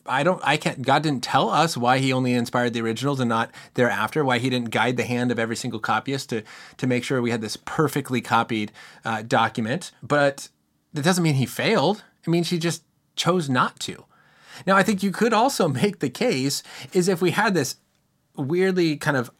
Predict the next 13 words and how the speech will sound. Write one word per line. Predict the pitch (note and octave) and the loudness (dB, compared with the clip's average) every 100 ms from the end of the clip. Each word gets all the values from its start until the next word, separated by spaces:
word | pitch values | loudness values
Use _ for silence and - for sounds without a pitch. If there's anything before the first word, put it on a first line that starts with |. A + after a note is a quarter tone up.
| _ - - | _ -20 -8
perfectly | - G#3+ G#3+ G3+ E3+ C#3+ | 0 0 0 0 0 -2
copied | - - E3 E3 D#3 C#3 - - - - B2 | -4 -2 2 2 0 -4 -6 -18 -20 -12 0
document, | D3+ F3+ F#3+ B2 A2+ A2+ | 2 2 0 -2 -2 -2
then | C3 | -4
it's | B2+ | -2
like, | C3+ A#2+ | -2 -2
well, | D3 D3+ C3 - - - _ _ _ _ _ _ | 2 2 2 -6 -20 -20 _ _ _ _ _ _
<sighs> | - | -6
how | - - - - - - - - | -4 -2 -6 -12 -20 -20 -6 0
do | G#3 | 2
we | F#3+ | 2
actually | E3 D#3 | 0 -2
know? | B2+ D3 C#3 A#2+ A2+ | 0 2 2 0 -2